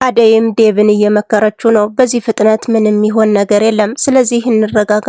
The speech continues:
ሁሉም ነገር ይደርሳል» እያለች እየመከረችው ነው። «እሺ አደይ፣ እሺ የኔ ቆንጆ፣ አንቺ ያልሽው ይሁን፣ አንቺ እስከምትፈልጊው ድረስ እጠብቅሻለሁ» እያለ እሱም አልተጋፋትም። በነገራቸው መሃል በድንገት የአደይ ክላስ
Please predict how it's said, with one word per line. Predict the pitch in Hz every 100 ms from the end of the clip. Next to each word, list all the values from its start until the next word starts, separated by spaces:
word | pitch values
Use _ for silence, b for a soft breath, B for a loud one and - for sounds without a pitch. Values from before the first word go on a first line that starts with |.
| 220
ሁሉም | 226 240 226
ነገር | 220 202 202
ይደርሳል» | 208 208 - 220 214
እያለች | 226 220 208 208
እየመከረችው | - 214 214 - 214 226 - 240
ነው። | 226 214 -
«እሺ | 240 - 202
አደይ፣ | 202 220 214 -
እሺ | 226 -
የኔ | 220 208 208
ቆንጆ፣ | - 208 220 208 214 -
አንቺ | 233 233 -
ያልሽው | 208 208 - 220
ይሁን፣ | 220 226 214 - b b b
አንቺ | 285 269
እስከምትፈልጊው | 254 - 226 226 - 208 208 214
ድረስ | 208 220 226
እጠብቅሻለሁ» | 240 240 226 233 - - 196 202 214
እያለ | 214 208 208 226 269 -
እሱም | 220 - 208 214 220 240
አልተጋፋትም። | 220 208 208 202 202 - 226 220 208 b b b b _ _
በነገራቸው | - 294 269 254 254 - 233
መሃል | 240 233 240
በድንገት | 226 214 214 208 214
የአደይ | 233 220 220 208
ክላስ | 226 208